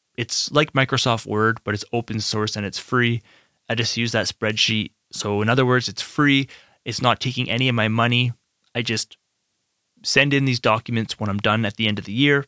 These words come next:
Okay, so I hope the best with your online endeavors, or even if you are online or not, with your business. The biggest thing I can say is it takes a lot of patience, okay? You're gonna have a lot of <laughs> hardships,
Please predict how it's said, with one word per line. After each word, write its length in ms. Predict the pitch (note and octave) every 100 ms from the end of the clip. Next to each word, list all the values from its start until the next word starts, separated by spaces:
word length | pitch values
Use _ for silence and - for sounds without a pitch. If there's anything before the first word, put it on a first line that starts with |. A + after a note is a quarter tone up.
| -
Okay, 280 | C#3+ F#3 F#3+
so 280 | - D3+
I 80 | A#2+
hope 240 | G#2+ F3 -
the 80 |
best 440 | D3+ D3 D#3+ - -
with 140 | B2
your 360 | B2+ C3+ C#3+ - _ B2
online 360 | C3 B2+ C3
endeavors, 680 | A#2+ A2+ D3+ E3+ F3 F3 -
or 220 | A2 A2
even 240 | G#2+ A#2+ B2
if 160 | A#2
you 180 | A2+ A2+
are 280 | A#2 A#2+ C#3
online 420 | - C3 A#2+ B2 A#2+
or 60 |
not, 380 | A#2+ B2 E3 - -
with 240 | A#2+ -
your 100 | A#2
business. 640 | A#2 B2 C#3 D3+ - - - _ _ _ _ _ _ - - _ _ _ _ _ -
The 60 | B2
biggest 340 | F3 F#3 -
thing 160 | E3+ D#3+
I 80 |
can 160 | - B2+
say 260 | - C3+ C#3+
is 180 | A#2+
it 120 | A2+ -
takes 180 | B2
a 40 | A2
lot 180 | A2+ C3
of 100 | -
patience, 720 | A#2+ B2 B2 A#2 - - - -
okay? 320 | A#2+ A#2+ C3 - _ _ _
You're 140 | A#2+
gonna 120 | A#2+
have 140 | A2+ A#2+
a 20 |
lot 140 | A#2+ A2+
of 80 | G#2+
<laughs> 80 | D3+
hardships, 760 | D3 C#3 - D3 - C3